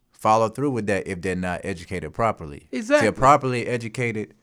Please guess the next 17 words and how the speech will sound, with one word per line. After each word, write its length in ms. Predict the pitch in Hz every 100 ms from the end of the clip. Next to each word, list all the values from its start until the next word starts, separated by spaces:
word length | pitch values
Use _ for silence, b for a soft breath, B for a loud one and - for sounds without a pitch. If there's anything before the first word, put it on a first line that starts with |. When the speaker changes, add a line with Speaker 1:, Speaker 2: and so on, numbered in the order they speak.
| _ _ -
Speaker 1:
minor 560 | 101 120 110 92 90 _ _ _ _ _ -
or 160 | 90
young 340 | 90 98 107 110
male 420 | 107 92 90 90 _ _ _ _ _ _ _ _ _ _ _ _ -
would 160 | 101 98
have 100 | 92
went 180 | 107
in 140 | 113 107
there, 260 | 101 92 87
and 160 | 90
as 120 | 87
soon 240 | - 131 143
as 200 | 127 - _
they 280 | 107 117 123
entered 300 | 117 120 127
the 80 | 113
room, 520 | 117 123 95 90 92